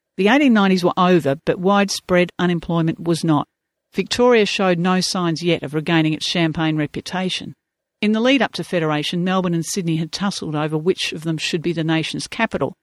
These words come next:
before reaching a compromise that would lead to the eventual creation of Canberra. In the meantime, Melbourne would be the temporary capital and so would host the opening of the first federal parliament by the Duke of York, next in line to the throne, in May nineteen oh one.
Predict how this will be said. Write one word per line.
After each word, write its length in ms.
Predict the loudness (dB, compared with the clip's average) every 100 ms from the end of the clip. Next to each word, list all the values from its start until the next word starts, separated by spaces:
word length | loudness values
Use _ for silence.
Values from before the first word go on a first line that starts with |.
| _ -8
before 260 | 0 4
reaching 320 | 4 2 0
a 60 | -4
compromise 680 | 0 0 2 2 4 2 0 _ _
that 100 | 0
would 120 | 2
lead 260 | 4 2 2
to 80 | -2
the 100 | 0
eventual 420 | 2 0 -2 -6
creation 480 | -4 -2 0 -2 -4
of 120 | -6
Canberra. 520 | -2 0 0 -2 -8 _ _ _ _ -6
In 120 | -2
the 60 | 2
meantime, 680 | 2 2 2 2 2 0 -4 _ -2
Melbourne 420 | 2 4 2 0
would 120 | 0
be 100 | -2
the 120 | -4
temporary 480 | 0 0 2 0 0
capital 480 | -2 -2 0 -2 -2 _ -8
and 140 | -6 -2
so 280 | 0 2
would 140 | 2 0
host 360 | 0 -2 -2
the 140 | -6 -4
opening 380 | -4 -2 -4 -2
of 60 |
the 80 | -4
first 420 | -4 -2 -2 -2
federal 320 | -4 -2 -2
parliament 500 | -2 -2 0 0 -4 -12 _ -2
by 100 | 0
the 120 | 0
Duke 300 | 0 -2 -2
of 120 | 0
York, 400 | 2 4 2 -6 _ _
next 280 | -6 -6 -6
in 80 | -2
line 300 | 0 0 0
to 120 | -4
the 80 | -14
throne, 460 | -2 0 2 0 -4 _ _
in 180 | -4 0
May 320 | 2 2 2 -2 -4
nineteen 460 | 2 2 2 0 0
oh 140 | 0
one. 400 | 0 0 0 -4